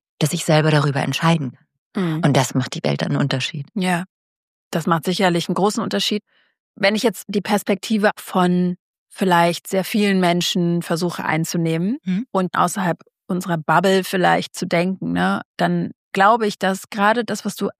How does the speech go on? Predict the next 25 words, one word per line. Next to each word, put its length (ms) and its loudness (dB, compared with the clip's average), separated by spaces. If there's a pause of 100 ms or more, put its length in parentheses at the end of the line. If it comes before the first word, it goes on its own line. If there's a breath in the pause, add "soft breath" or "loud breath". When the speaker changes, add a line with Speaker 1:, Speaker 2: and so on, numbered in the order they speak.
(160)
Speaker 2:
gerade 200 0
gesagt 460 0
hast, 160 -8
so 80 -4
diese 360 -2 (340)
Fähigkeit, 920 0
sich 200 -4
selbst 360 0
zu 140 -6
fühlen 680 0
und 180 -6
auch 300 2 (580)
genau 260 4
zu 180 -4
merken, 580 0 (280)
was 420 -6 (100)
ist 180 -6
jetzt 160 -8
gerade 240 0
mein 240 2
Bedürfnis, 800 -2
ne, 220 0
oder 260 2
was 440 -2 (260)
braucht 440 2